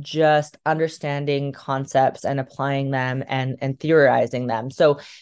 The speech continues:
it felt like a lot more work because of, uh, this high level of, of memorization. Um, you know, in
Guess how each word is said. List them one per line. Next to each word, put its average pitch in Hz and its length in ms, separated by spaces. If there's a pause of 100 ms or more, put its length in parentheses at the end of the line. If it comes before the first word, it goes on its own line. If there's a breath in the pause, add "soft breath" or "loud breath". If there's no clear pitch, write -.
(120)
it 170 240
felt 196 180
like 165 220
a 156 80
lot 143 480
more 139 560
work 147 640 (340 soft breath)
because 202 720
of, 135 300 (120)
uh, 147 200
this 147 200
high 151 340
level 135 380
of, 131 280
of 135 140
memorization. 131 1000 (300 loud breath)
Um, 139 500
you 165 120
know, 131 280
in 147 300